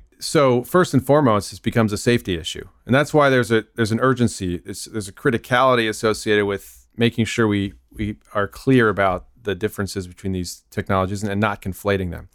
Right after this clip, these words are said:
Because we already are seeing if individuals, owners of adas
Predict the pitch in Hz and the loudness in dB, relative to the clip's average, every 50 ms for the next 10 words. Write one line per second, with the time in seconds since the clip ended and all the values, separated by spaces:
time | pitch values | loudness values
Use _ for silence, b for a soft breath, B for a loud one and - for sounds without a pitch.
0 | b b b b b b b b 131 135 151 143 135 135 135 - b b b b | b b b b b b b b 0 2 2 2 2 0 -2 -6 b b b b
1 | b b b b b b b _ _ _ _ _ _ _ _ _ _ _ _ - | b b b b b b b _ _ _ _ _ _ _ _ _ _ _ _ 0
2 | 117 120 127 131 135 135 127 123 113 107 104 - - 160 127 92 85 85 69 80 | 2 4 4 4 4 4 4 4 4 2 0 0 0 0 2 2 0 -2 -4 -6
3 | 95 87 - - - _ _ - _ _ - 120 123 120 120 107 123 127 117 113 | -8 -8 -10 -16 -20 _ _ -20 _ _ -2 2 2 4 4 4 2 2 2 0
4 | 101 92 87 87 87 - - - 113 113 110 101 95 92 90 - 95 92 92 92 | 0 0 0 -2 -4 -6 -4 0 2 2 2 2 0 -2 -4 -6 -4 -2 -2 -2
5 | 90 87 - - _ _ _ - 107 113 113 107 101 101 98 98 98 - - - | -4 -6 -12 -20 _ _ _ -2 0 2 4 4 4 2 2 0 -2 -4 -8 -12
6 | - - | -14 -16